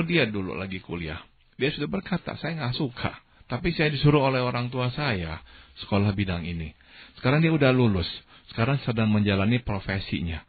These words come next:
Dan dia berkata, "Saya nggak suka melakukan ini juga." Jadi saya kasihan.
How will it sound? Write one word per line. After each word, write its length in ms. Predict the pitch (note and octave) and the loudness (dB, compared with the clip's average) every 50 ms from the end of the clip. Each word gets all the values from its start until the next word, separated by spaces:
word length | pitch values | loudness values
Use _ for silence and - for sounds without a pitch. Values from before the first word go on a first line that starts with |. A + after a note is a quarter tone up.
| _ - - - - - | _ -20 -20 -20 -18 -8
Dan 160 | - C3+ D3+ D#3+ | -4 -4 -2 -2
dia 80 | E3 | -2
berkata, 400 | D#3 E3+ F3 E3+ E3+ E3+ - - - | -2 -2 -4 -2 -2 -2 -2 -2 -2
"Saya 160 | - G3+ G3 | 0 0 0
nggak 200 | F#3+ G3 F#3+ F#3 | 0 0 -2 0
suka 320 | - A#3 G#3 - - E3+ D#3 | 2 2 2 2 0 -2 0
melakukan 440 | C3+ A#2 A#2 A#2+ A#2+ A#2+ A#2 G#2+ | 0 -2 -2 -4 -4 -4 -4 -2
ini 200 | G#2+ G#2 G#2+ G#2 G2 | -2 0 -2 -2 -2
juga." 360 | G2 F#2+ F#2 F2 F2 E2+ D#2 - _ - - - - - - - - - - - | -2 -4 -6 -6 -6 -8 -8 -10 _ -20 -20 -20 -18 -18 -16 -16 -18 -16 -8 -4
Jadi 140 | E3 E3+ G3 F#3 | 0 0 2 2
saya 140 | - G#3 G3+ | 2 0 0
kasihan. 760 | - G#3 F#3+ - - G3 F3+ F3 G3 G3+ F#3+ G3 G3 G3 G3 | 0 -2 -4 -2 0 0 0 0 0 0 2 2 2 0 0